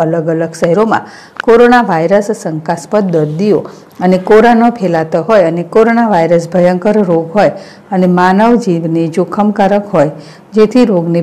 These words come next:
ફેલાતો પ્રસિદ્ધ કરવા આવેલ, ત્યારે સમગ્ર ગીર સોમનાથ જિલ્લામાં લોકડાઉન વડે છે તામે ખાલી જીવન જરૂરિયાત ચીજ માટે કરિયાણાની દુકાનને અનુમતિ હોય, ત્યારે ઉના શહેરમાં પાસે આવેલ બસ સ્ટેન્ડ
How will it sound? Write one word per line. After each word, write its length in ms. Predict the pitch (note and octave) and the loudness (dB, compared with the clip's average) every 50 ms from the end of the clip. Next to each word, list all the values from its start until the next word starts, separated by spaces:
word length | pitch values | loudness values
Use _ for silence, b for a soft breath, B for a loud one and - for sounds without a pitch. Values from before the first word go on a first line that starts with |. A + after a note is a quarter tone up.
| E3+ - | -4 -4
ફેલાતો 440 | F#3+ F3+ F#3+ G3 G3 G3 A#3+ A3+ | -4 -2 0 -2 0 0 0 -2
પ્રસિદ્ધ 540 | A3 A3 F#3+ E3+ D#3 - - E3+ D3+ - - - - | 0 -2 -4 -6 -6 -8 -10 -12 -10 -10 -12 -6 -4
કરવા 320 | F#3 E3 E3 D#3+ E3+ - - F3 E3+ | -2 -2 0 0 0 0 0 0 0
આવેલ, 260 | D#3 D#3+ E3 E3 E3 | 2 2 0 0 -2
ત્યારે 320 | - - G3 G3+ F#3+ D#3 B2 B B B B B B - - | -2 0 2 2 2 0 -2 B B B B B B -20 -12
સમગ્ર 520 | - - A3+ G#3+ G#3+ A3 G3+ A#3 A3+ A#3 A#3+ D#3+ | -4 0 2 4 4 4 4 4 2 2 2 0
ગીર 180 | E3+ E3+ E3+ E3 - | -2 -4 -4 -4 -4
સોમનાથ 420 | - F3 E3+ E3+ F3+ G3 G#3 G3+ - F3 | -4 -4 -2 -2 0 -2 -2 -2 -4 -8
જિલ્લામાં 680 | D#3+ D#3 D#3 D#3+ D#3+ E3+ E3+ D#3 D#3+ B B B B B B B B - - G3 | -6 -6 -4 -4 -4 -4 -4 -6 -6 B B B B B B B B -10 -4 0
લોકડાઉન 540 | G3 A3 A3 A3+ A3+ G#3 A3 A3 A3 A3+ A3 G#3+ F#3 | 0 0 0 0 0 2 2 2 2 2 0 0 0
વડે 180 | D#3 D#3 D#3+ D#3 D#3+ | 0 -2 -2 -4 -6
છે 140 | - F#3 E3+ E3+ - | -4 -6 -4 -4 -2
તામે 240 | F3 E3+ E3+ E3+ F3 F3 F3 E3+ E3+ - B B B B B B B - - | -2 -2 -2 -2 -2 -4 -4 -6 -8 -12 B B B B B B B -8 -2
ખાલી 300 | - G3 G3 G#3+ A#3 G3 | 0 2 4 4 4 4
જીવન 260 | A#3 A3+ A3 A#3 A3+ A3 - | 2 2 2 2 2 0 0
જરૂરિયાત 480 | F#3 F3+ D#3+ E3+ D#3+ E3 E3+ E3 E3 - | -2 -2 -2 -2 0 0 0 0 -2 -4
ચીજ 180 | - F3+ E3+ E3+ F3+ | -6 -6 -4 -2 -2
માટે 260 | G3+ G#3+ G3+ F#3+ D#3+ D#3 - | -2 -2 -2 -4 -6 -4 0
કરિયાણાની 540 | - G3+ G3+ A3 A3+ A3 A3 A3 A3 A3 A3 F#3 | 2 4 4 4 4 2 2 0 0 -2 -2 -4
દુકાનને 460 | D#3+ D#3 - - D#3+ D#3+ D#3+ E3+ - - F3+ | -4 -4 -4 -4 -2 -2 -2 -4 -4 -4 -2
અનુમતિ 400 | F#3 G3 G3+ G3+ G3 G3 G#3+ G#3 G3+ | -2 0 0 0 0 0 0 0 2
હોય, 180 | G3 D3 C3+ B B B B B B - - | 2 0 0 B B B B B B -6 0
ત્યારે 200 | G3 F3+ F3+ F3+ - - G#3+ | 2 2 2 2 0 -2 -2
ઉના 160 | G3+ G#3 A#3 A#3 | 0 2 2 2
શહેરમાં 520 | - - B3+ A#3+ A#3 G#3 G#3+ A3+ A3+ A3+ | 2 2 2 4 4 4 2 2 2 2
પાસે 320 | - F3+ D3 - - F#3+ E3 - | 0 -2 -2 -2 -4 -4 -2 -2
આવેલ 280 | D#3+ E3 E3+ F3 F3 E3+ E3 | 0 0 0 0 -2 0 2
બસ 180 | F#3+ G3+ G3 G3+ | 2 0 0 -2
સ્ટેન્ડ 280 | - A#3 A3 A3 G#3 | -4 -4 -2 -2 -2